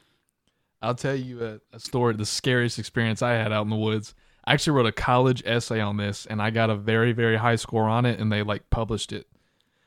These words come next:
At the school and shit. It was a very good narrative. I was writing it for, like, an exam or something. Um, this is a good story. A lot of my family is very familiar with this story, especially my parents. So, growing up, we,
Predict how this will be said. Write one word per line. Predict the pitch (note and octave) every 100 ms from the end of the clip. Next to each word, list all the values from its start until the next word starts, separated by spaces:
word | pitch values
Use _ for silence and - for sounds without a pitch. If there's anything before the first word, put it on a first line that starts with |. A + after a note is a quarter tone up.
| _
At | A#2 A#2
the | -
school | - A#2
and | A2
shit. | - G#2+
It |
was | G#2+ G#2
a |
very | A#2 A2+
good | A2 G#2
narrative. | G#2 G#2 G#2 G#2
I | G#2
was | G#2
writing | G#2+ A2 G#2+
it | G#2 _
for, | -
like, | G#2+ G#2+
an | G#2
exam | G2+ G2+ G#2+ G#2+
or | G#2
something. | - G#2 G#2 G#2+ - _ _ _ _ _ _ -
Um, | B2+ B2+ A#2+ G#2 G2+ - _ _ _ _ _ _ -
this | C3+
is | D3+
a | A#2
good | A2+ G#2
story. | - G#2+ G2+
A | G2+
lot | A2 A#2+
of | A2+
my | G#2
family | - A2+ G#2+
is | G2+
very | G#2 A2 G2+
familiar | G#2+ G#2 G2+
with | G2+
this | G2 G#2
story, | - G#2+
especially | G2+ - A#2+ A2
my | G2
parents. | - A2 F#2+ - _ _ _ _ _ _ _ _
So, | - C3+ B2+ A2+ - _ _ _ _ _ _ _ _ - C3
growing | C3 F#3 F3
up, | A2+ G#2+ - _ _ _ _ _ _ _ _ _ -
we, | C3 D#3+ E3+ D#3+ D3+